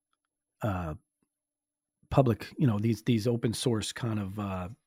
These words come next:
um, direct to consumer D N A databases. They're gold. Now, here's the thing. You say, "Yeah, but what if the feds bosses say they can't?" Okay, let me tell you how that works, folks. What I do then, if I'm a federal agent and I'm working a case on a murder, first of all, you gotta remember something.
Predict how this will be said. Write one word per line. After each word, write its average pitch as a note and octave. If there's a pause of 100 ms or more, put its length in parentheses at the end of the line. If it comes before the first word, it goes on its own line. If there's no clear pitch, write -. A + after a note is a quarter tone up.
um, F2 (880)
direct C3
to -
consumer A2+
D A2+
N G2+
A B2
databases. - (180)
They're A3
gold. E3+ (640)
Now, B2
here's B2+
the A#2+
thing. D#2 (260)
You G#2+
say, F#2+
"Yeah, G2+
but F2
what F#2+
if G2
the -
feds F#2
bosses -
say -
they D2+
can't?" -
Okay, B2+
let C3+
me A#3
tell D#3+
you A2+
how G#2
that D#2
works, -
folks. -
What C3+
I C#3
do A2
then, F2+
if -
I'm B3
a C4
federal B2
agent E2+ (1040)
and D3+
I'm G#3+
working D#3+
a A#2+
case A2
on G#2
a F2+
murder, F2 (160)
first F3
of G2
all, -
you D#3+
gotta F#3
remember A#2
something. -